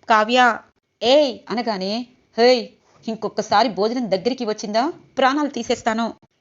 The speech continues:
నాకు అర్థమైంది, మీరందరూ ఆడపిల్లల జీవితాలతో ఆడుకోవాలని చూస్తున్నారు. ఇన్ని రోజులు మీరు ఎంతమంది ఆడపిల్లల్ని అమ్మేశారో నాకు తెలీదు, కానీ ఇప్పుడు నేను వచ్చాను కాబట్టి వీళ్ళందరినీ ఈ చెర నుండి విడిపిస్తాను. నా భర్త ఖచ్చితంగా నన్ను వెతుక్కుంటూ ఇక్కడికి వస్తారు"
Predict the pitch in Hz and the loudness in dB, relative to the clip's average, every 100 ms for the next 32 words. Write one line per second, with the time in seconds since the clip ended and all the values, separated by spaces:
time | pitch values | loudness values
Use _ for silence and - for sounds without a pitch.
0 | _ _ 214 214 185 170 233 226 208 226 | _ _ -4 -2 -2 -2 -4 -4 -4 -6
1 | - _ _ - 240 175 208 233 302 294 | -8 _ _ -4 -2 0 0 0 0 -2
2 | - _ - 285 - 294 240 180 220 240 | -10 _ 0 0 0 -2 -4 -4 -6 -2
3 | 220 226 294 339 _ - 202 247 277 240 | -2 -2 -2 -4 _ -10 -4 -2 -2 -4
4 | 226 233 226 220 220 220 220 - _ _ | -6 -6 -8 -6 -6 -4 -4 -8 _ _
5 | - 202 240 226 226 240 226 190 180 220 | -6 -2 0 0 -2 -4 -4 -4 -4 -4
6 | 262 247 226 233 240 240 233 208 220 220 | -4 -4 -4 -6 -6 -6 -6 -6 -6 -6
7 | 220 233 240 - 220 220 233 214 - _ | -4 -4 -6 -6 -4 -2 -2 -4 -8 _
8 | _ 214 190 233 208 - 285 262 208 202 | _ 0 0 -2 -4 -2 0 0 -2 -4
9 | - 247 220 208 202 294 285 - _ - | -4 -4 -2 -4 -2 -2 -4 -8 _ -6
10 | 233 180 190 269 233 247 220 233 226 220 | -4 -2 -4 -2 -2 -4 -2 -2 -2 -4
11 | 254 226 247 226 233 226 240 - _ _ | -4 -4 -6 -6 -4 -4 -6 -10 _ _
12 | - 247 180 202 269 269 202 - 285 254 | -6 -2 -2 -2 -2 -2 -6 -4 -8 -6
13 | 247 226 226 214 214 220 208 254 - 226 | -4 -4 -4 -4 -6 -8 -6 -6 -6 -8
14 | 220 214 226 220 240 | -6 -6 -4 -2 -2